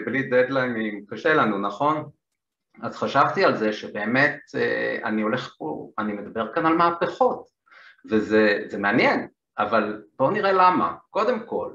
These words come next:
המהפכה הראשונה, כן? אנחנו, אה, אגב, לא מהפכה אחת, אני מבטיח לכם שלוש מהפכות לדבר עליהן ב-, בשיחה הלא מאוד ארוכה שלנו היום,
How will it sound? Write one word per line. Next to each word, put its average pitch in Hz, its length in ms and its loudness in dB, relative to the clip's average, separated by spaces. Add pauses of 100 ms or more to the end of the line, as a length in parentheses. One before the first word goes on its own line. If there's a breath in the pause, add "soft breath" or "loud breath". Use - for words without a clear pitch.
(160)
המהפכה 120 480 0
הראשונה, 143 760 0
כן? 180 440 -4
אנחנו, 123 400 -6
אה, 147 280 2
אגב, 139 280 2
לא 151 120 0
מהפכה 170 440 0
אחת, 165 340 2
אני 120 120 -6
מבטיח 147 360 -6
לכם 160 200 -6
שלוש 175 400 2
מהפכות 143 540 -2
לדבר 107 460 -4
עליהן 101 280 -4
ב-, - 540 -10
בשיחה 113 720 4
הלא 151 280 4
מאוד 135 220 4
ארוכה 110 420 2
שלנו 107 460 -2
היום, 143 380 -2